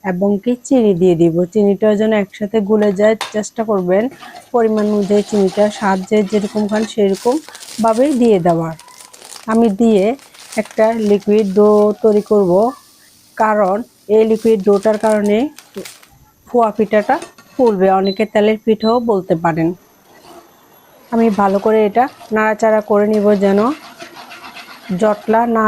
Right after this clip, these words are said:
বেঁধে থাকে, না হলে আটার মতো হয়ে যাবে, না হলে শক্ত হয়ে। এরকম লিকুইড করে আমি স্যুপের মতো করে তৈরি করে নেব। এরপর এই উপকরণটা শুকনো চালের গুঁড়ি এবং আটার সাথে আমি মিক্স করব। এখানে কোনো বেকিং পাউডার বা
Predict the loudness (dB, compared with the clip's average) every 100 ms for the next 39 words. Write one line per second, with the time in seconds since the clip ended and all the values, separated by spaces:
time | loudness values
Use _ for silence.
0 | 2 2 0 0 -2 -2 0 0 -2 -2
1 | -4 -2 0 0 -2 -2 -2 0 0 0
2 | 0 0 -2 -2 -4 -4 -8 -6 -6 0
3 | 2 2 0 _ -18 -16 -16 -20 -20 _
4 | _ _ _ _ -2 0 0 0 2 2
5 | 0 -2 -2 0 2 2 0 -4 -2 -2
6 | 0 0 0 0 0 0 0 0 2 0
7 | 2 0 0 0 -2 -2 0 4 2 0
8 | -2 -2 -2 -4 -8 -10 -8 -4 0 0
9 | 0 0 0 0 -2 -4 -6 -4 -2 -2
10 | -2 -4 -2 -2 -4 -6 -20 -10 -2 0
11 | 2 2 0 -2 -6 -2 0 0 0 -2
12 | -2 0 -2 -4 _ _ -4 -2 0 0
13 | 0 0 0 -2 0 0 0 0 0